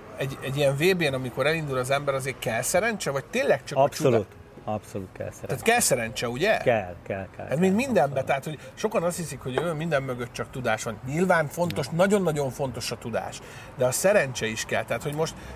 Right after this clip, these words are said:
Speaker 1: most a legnagyobbak, a legnagyobbak, akik tényleg full, full, fullosak ebbe a pizzakészítésbe, azoknak mennyire játszik szerinted a tudás V S szerencse? Tehát, hogy mennyire,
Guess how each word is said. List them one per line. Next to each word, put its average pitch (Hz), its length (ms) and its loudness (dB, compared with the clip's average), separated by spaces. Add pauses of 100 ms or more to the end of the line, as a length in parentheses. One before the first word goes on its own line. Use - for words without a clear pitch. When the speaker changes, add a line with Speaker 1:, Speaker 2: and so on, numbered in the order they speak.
(120)
Speaker 1:
most 151 180 2 (120)
a 151 100 4
legnagyobbak, 160 1040 2 (420)
a - 60 -2
legnagyobbak, 151 600 2
akik 127 280 -4
tényleg 196 400 4 (180)
full, 208 280 0
full, 151 260 -2
fullosak 135 640 0
ebbe 117 300 0
a 110 80 2 (320)
pizzakészítésbe, 120 1080 -4 (1400)
azoknak 165 460 -2
mennyire 196 360 0
játszik 113 420 0
szerinted 123 420 -4
a 120 120 -2
tudás 120 500 -2
V 123 60 -6 (200)
S - 40 -4
szerencse? 110 680 -2
Tehát, - 160 0
hogy 143 120 -6
mennyire, 170 440 0